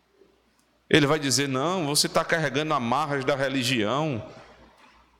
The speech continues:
uma religião antiquada, an-, você precisa ser feliz, você precisa se libertar dessas amarras, você precisa, é, f-, fazer o que dá na sua cabeça, então você vai ser feliz, então você vai ser alegre."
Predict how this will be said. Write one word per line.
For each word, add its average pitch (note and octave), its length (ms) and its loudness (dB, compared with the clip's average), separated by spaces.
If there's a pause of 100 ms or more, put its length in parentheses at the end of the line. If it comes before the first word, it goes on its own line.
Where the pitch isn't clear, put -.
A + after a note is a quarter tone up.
uma B2+ 120 4
religião C#3 440 0
antiquada, B2 1200 0
an-, B2+ 280 0
você D3 320 2
precisa F3+ 360 0
ser D#3+ 200 -2
feliz, C#3 500 0
você C#3 220 0
precisa C#3+ 420 -2
se C#3 140 0
libertar C3 540 2
dessas B2 340 0
amarras, B2 400 0
você D3+ 80 0
precisa, D3 360 0 (460)
é, D3 120 6
f-, - 360 -2 (280)
fazer C#3+ 280 4
o D3+ 60 -2
que C#3+ 100 -2
dá D3 100 0
na C#3+ 140 -4
sua C3 220 0
cabeça, B2+ 480 0
então A3 240 0
você G#3 280 0
vai E3+ 140 0
ser D#3+ 180 0
feliz, D3+ 460 0
então F3+ 200 2
você A3+ 180 2
vai F#3 160 0
ser F3+ 140 0
alegre." D#3 640 0